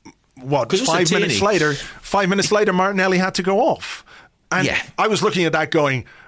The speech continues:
Speaker 1: uh, on the hour mark, I think I said it on the live blog, uh, around the hour mark, that we need to get,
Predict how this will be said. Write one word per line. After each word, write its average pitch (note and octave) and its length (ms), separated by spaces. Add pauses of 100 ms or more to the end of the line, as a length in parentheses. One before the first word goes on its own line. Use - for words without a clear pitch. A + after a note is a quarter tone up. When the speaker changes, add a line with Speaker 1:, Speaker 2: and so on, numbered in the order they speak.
(580)
Speaker 1:
uh, D3 160
on F#3+ 140
the G3+ 160
hour D3 220
mark, G#2 360 (220)
I B2+ 80
think C#3+ 140
I B2 80
said B2 240
it B2+ 60
on A#2 120
the A2+ 100
live A#2 300
blog, G2 300 (760)
uh, A2 320
around B2+ 340
the A2 100
hour A#2+ 180
mark, G2+ 460 (100)
that A2+ 640 (1400)
we C#3 160
need C3 200
to - 80
get, A#2 300